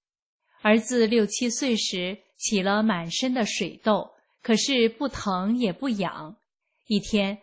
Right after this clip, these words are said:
他大舅给他送来一盘干煸鱿鱼，又麻又辣，给他炒了一盘蛋炒饭。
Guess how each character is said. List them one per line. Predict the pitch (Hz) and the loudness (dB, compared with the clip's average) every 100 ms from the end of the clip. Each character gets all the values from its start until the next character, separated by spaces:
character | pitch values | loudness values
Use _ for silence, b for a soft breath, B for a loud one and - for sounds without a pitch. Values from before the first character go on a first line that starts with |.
| _ - | _ -4
他 | 226 | -2
大 | 220 214 | 0 0
舅 | 196 247 226 190 | 0 0 0 0
给 | 180 | -4
他 | 165 202 196 | -4 -2 -2
送 | 202 240 | -2 -2
来 | 196 175 185 - | -2 -2 -4 -2
一 | 240 | -2
盘 | 214 - 180 190 | -2 -4 -4 -4
干 | 214 247 247 | 0 0 0
煸 | 247 247 240 | 0 0 0
鱿 | 214 175 247 | 0 0 0
鱼， | 214 165 196 - b b - | -2 -4 -6 -10 b b 0
又 | 233 208 | 2 4
麻 | 175 170 165 190 | 0 -4 -2 -2
又 | 214 208 | 0 -2
辣， | 190 226 175 _ _ _ _ | 0 -2 -2 _ _ _ _
给 | 214 196 | 0 0
他 | - 214 220 | 2 2 2
炒 | - 208 175 | 0 -2 0
了 | 190 | 0
一 | 220 | -2
盘 | 214 196 185 214 | -2 -4 -2 0
蛋 | 254 202 | 0 0
炒 | - 190 - | -2 -6 -8
饭。 | - 214 226 | -4 -4 -4